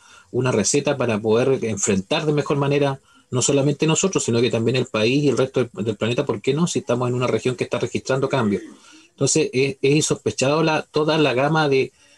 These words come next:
de opciones que se nos abren para investigar. Cuando, cuando uno dice Tres Puentes, por ejemplo, tiene ciento seis especies de aves, o los ecosistemas de,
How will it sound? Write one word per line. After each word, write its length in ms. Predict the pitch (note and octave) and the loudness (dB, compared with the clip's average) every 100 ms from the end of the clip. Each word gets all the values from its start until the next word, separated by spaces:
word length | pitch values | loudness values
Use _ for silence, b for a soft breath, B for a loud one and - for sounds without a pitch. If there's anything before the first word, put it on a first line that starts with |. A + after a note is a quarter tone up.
| b - | b -4
de 80 | A2 | -4
opciones 500 | - - G3 G#3 G3 | -2 0 4 4 2
que 80 | |
se 120 | E3+ C#3+ | 0 0
nos 140 | C3 | 0
abren 220 | C#3 C3+ | 0 0
para 140 | - A2+ | 0 -2
investigar. 520 | A2 - F#2+ F2+ - | -4 -6 -4 -4 -4
Cuando, 320 | A2 G#2+ G2+ B B B | -2 -2 -4 B B B
cuando 240 | A2+ A2 | -2 2
uno 160 | D3 E3 | 2 2
dice 320 | E3 - C#3+ | 2 0 0
Tres 180 | - A#2+ | -2 -4
Puentes, 380 | - C#3+ C#3 - | -2 -2 -2 -4
por 120 | B2 | -4
ejemplo, 300 | A2 A2 G2+ | -2 -2 0
tiene 180 | A#2+ B2+ | 0 0
ciento 280 | C3+ A2+ A2+ | 0 -2 0
seis 220 | C3+ C#3+ | 0 0
especies 300 | D3 C#3+ C#3 | 0 0 0
de 100 | C#3 | 0
aves, 320 | G2+ A2+ D3+ _ B B B B B - | 0 -2 -4 _ B B B B B -2
o 100 | A#2 | 2
los 140 | G#2 | 2
ecosistemas 760 | G#2+ A2 A2 G#2 D#3 F3 D3+ | 0 0 -2 -2 0 2 0
de, 140 | G#2 | -2